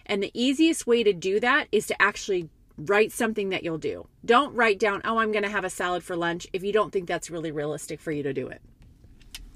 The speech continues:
It does not have to be like a fancy keto macro or any certain amount of calories. You just need to eat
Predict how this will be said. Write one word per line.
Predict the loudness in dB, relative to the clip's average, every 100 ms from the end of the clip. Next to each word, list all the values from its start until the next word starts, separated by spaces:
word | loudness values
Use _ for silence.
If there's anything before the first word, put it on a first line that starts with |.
| -12 -12 -18 -16 -14 0
It | 2
does | 4 4
not | 6 6 6
have | 4 2
to |
be | 0 2
like | 2 2
a |
fancy | -2 2 2 2 0
keto | 0 2 2 2
macro | 0 2 4 6 6 6
or | 4 2
any | 4 4
certain | 4 4 4 4 2
amount | 2 0 -2
of |
calories. | 0 0 2 2 2 0
You |
just | -4 0 0 4
need | 4 4
to | 0
eat | 0 0 -2